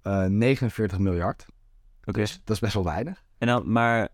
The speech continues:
Speaker 2: eh, met inflatie? Of, zo van in, in geld van nu? Of?
Speaker 1: Nee, wel in geld van toen. Dus je moet
Speaker 2: Ah,
Speaker 1: een
Speaker 2: oké.
Speaker 1: beetje met inflatie. Dus, eh,
Speaker 2: Ja.
Speaker 1: eh,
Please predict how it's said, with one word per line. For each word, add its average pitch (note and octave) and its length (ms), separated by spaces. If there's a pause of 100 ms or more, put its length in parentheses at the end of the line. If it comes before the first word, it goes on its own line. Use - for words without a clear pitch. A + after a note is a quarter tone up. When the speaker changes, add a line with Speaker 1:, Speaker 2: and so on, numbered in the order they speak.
Speaker 2:
eh, G#2 280
met A2+ 200
inflatie? B2 480
Of, C3 160
zo G#2 120
van A#2+ 180
in, A#2+ 200
in A#2+ 360
geld C3+ 280
van C3 100
nu? D3+ 200
Of? D#3 100
Speaker 1:
Nee, G#3 540
wel G3 220
in F#3+ 60
geld E3 240
van C#3 180
toen. C3+ 260
Dus B2+ 140
je C3+ 60
moet A#2 80
Speaker 2:
Ah, A#2 60
Speaker 1:
een A#2 60
Speaker 2:
oké. A2+ 100
Speaker 1:
beetje D3+ 180
met D3 100
inflatie. C#3 560
Dus, C3 160
eh, G#2+ 120
Speaker 2:
Ja. G#2 100
Speaker 1:
eh, F2 160